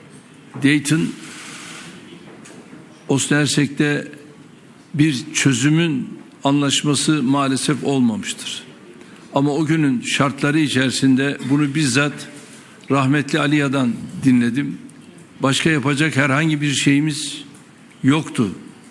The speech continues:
dedi ve "Biz zoraki o zaman bu imzayı attık." dedi. Demek ki memnun değil. Ama şu anda burada Boşnaklar var, Sırplar var,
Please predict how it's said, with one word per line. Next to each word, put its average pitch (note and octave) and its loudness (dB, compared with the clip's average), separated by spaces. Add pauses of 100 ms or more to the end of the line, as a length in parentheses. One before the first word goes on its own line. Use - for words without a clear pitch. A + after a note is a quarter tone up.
(260)
dedi C3 0
ve C#3+ -2
"Biz D#3+ -2 (600)
zoraki D3+ 2 (540)
o D3+ 4
zaman C3+ 2
bu D3 0
imzayı C3+ 0
attık." - -6
dedi. F#2+ -2 (760)
Demek D3 2
ki E3+ 0
memnun D3+ 0
değil. B2 0 (920)
Ama D3 4
şu F3+ 2
anda D#3+ 0 (580)
burada E3 2 (640)
Boşnaklar C#3+ 0
var, C#3 -2 (720)
Sırplar D#3 0
var, D3+ -4